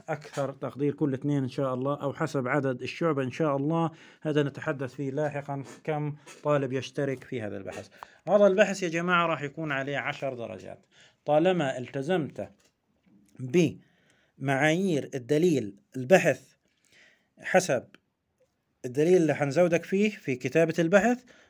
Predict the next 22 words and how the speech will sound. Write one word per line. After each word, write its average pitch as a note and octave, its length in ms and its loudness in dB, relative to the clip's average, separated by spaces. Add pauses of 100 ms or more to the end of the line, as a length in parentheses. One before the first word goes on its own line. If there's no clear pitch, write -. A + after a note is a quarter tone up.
(220)
كلما E3 600 0
زادت C3+ 460 0
درجاتك C3 480 0
وتقييمك B2 560 -6
به، C#3 340 -6
طبعًا C#3 300 -4
غير C#3+ 420 2
المتن C3+ 580 -2
والتزامه. F#2+ 720 -10 (1200)
هذا G3 520 6
أول D#3 300 2
جزء. G2+ 240 -12 (100)
الجزء A3 340 0
الثاني A3 360 4
راح G3 180 4
يكون G3+ 300 2
عندنا G#3+ 420 2 (840)
اللي D#3+ 200 0
هو F3+ 420 4
الواجبات. C#3+ 840 4 (320)
طبعًا F#3 280 4
الواجبات E3+ 720 2